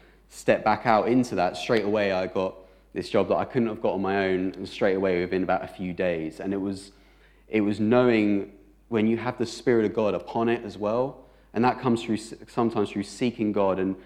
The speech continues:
separating yourself and, and really committing yourself unto the Lord in prayer and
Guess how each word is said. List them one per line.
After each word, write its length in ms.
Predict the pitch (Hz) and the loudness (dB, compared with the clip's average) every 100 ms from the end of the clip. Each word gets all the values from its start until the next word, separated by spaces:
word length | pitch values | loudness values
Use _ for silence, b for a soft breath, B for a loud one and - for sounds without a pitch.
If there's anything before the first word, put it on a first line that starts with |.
| B | B
separating 720 | - - 123 120 107 101 92 | -10 -2 -2 0 -2 -2 -4
yourself 560 | 90 87 - 87 85 - | -6 -8 -8 -6 -6 -6
and, 260 | 90 92 - - _ _ _ _ _ _ - | -8 -8 -12 -20 _ _ _ _ _ _ -10
and 220 | 90 98 | -6 0
really 180 | 123 117 | 0 0
committing 400 | 120 104 110 104 | -2 -2 0 -2
yourself 360 | 98 107 95 | -4 -6 -4
unto 180 | 104 101 | -4 -4
the 60 | 98 | -2
Lord 160 | 92 | -2
in 120 | 90 | -2
prayer 480 | 90 - 101 95 87 | -6 -6 -4 -2 -4
and 140 | 87 | -6